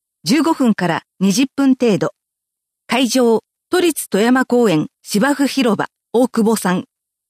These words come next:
対象、区に活動拠点を置くアマチュア団体。合唱、吹奏楽、管弦楽、舞踊、演劇等、十団体程度。申し込み、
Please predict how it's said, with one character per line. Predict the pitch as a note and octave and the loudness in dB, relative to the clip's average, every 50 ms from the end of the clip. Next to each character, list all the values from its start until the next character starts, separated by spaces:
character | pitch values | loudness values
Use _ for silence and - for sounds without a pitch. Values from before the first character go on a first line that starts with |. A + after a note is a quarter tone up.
| _ _ _ | _ _ _
対 | - A3 B3+ | -4 -2 -2
象、 | A#3 - - B3 A#3 A3+ A3 G#3 G#3+ - _ _ _ _ _ | -2 -2 0 0 2 2 0 0 -2 -6 _ _ _ _ _
区 | - F4+ | -2 0
に | E4+ C#4+ A3 D#3+ - _ _ | 2 2 2 0 -4 _ _
活 | - F#3 - - D4 | -6 -6 -2 -2 0
動 | B3+ D#4+ D#4+ C#4 | 0 0 0 -2
拠 | - D#4 D4 | -2 -4 -4
点 | - C4+ B3 G#3 F#3 | -2 0 0 2 2
を | E3 D3+ | 2 0
置 | D#3+ E3 - - D#3 - | -2 -4 -4 -6 -8 -8
く | - _ | -8 _
ア | - - F#3+ | -4 -2 0
マ | A#3 C4+ C4 | 0 0 0
チ | - C4 | 0 0
ュ | C4 B3 | 0 0
ア | B3 | 0
団 | G3+ A3+ A3 F#3 | 0 0 0 0
体。 | - - D3+ C#3+ - _ _ _ _ _ _ - | 0 -2 -4 -4 -6 _ _ _ _ _ _ -8
合 | E3+ F#3 | -6 -6
唱、 | - - - A#3+ A#3 A3+ - _ | -4 -2 -2 0 0 0 -2 _
吹 | - - B3+ C#4+ | -6 -4 -2 -2
奏 | - - C#4+ C4+ A3 | -2 0 -2 -2 0
楽、 | E3+ E3 - - - - - _ _ | -2 -2 -4 -4 -6 -8 -8 _ _
管 | - - A#3+ B3 B3 | -4 -2 0 2 2
弦 | B3 B3 A3+ F#3+ | 2 2 2 2
楽、 | D#3 D#3 - - C#3+ - _ _ _ | 0 -2 -4 -6 -6 -6 _ _ _
舞 | - F3 F#3+ | -4 -2 0
踊、 | G3+ G#3 G#3+ G#3+ G3+ F#3 - _ _ _ _ | 2 2 2 2 0 0 -2 _ _ _ _
演 | - B3 C#4+ C#4 | 0 2 2 4
劇 | C#4 C#4+ - - - | 2 2 0 -2 -4
等、 | - C4 A3 D3 - - _ _ _ _ _ _ _ _ | -2 -2 -2 -2 -2 -6 _ _ _ _ _ _ _ _
十 | D#3 D#3+ B3+ D4 | -2 0 0 0
団 | A#3+ C#4 C#4+ C4+ C4 | 2 2 2 0 0
体 | - C4 C4 | 0 0 -2
程 | A#3 - B3+ A#3 F3+ | 0 0 0 0 0
度。 | - C3+ - - _ _ _ _ _ _ _ _ _ _ - | 0 -2 -4 -8 _ _ _ _ _ _ _ _ _ _ -4
申 | F#3 G#3+ A#3+ | -2 -2 0
し | - | -2
込 | - - A3 A3 | -2 0 0 0
み、 | G#3 G#3 - | 0 0 -2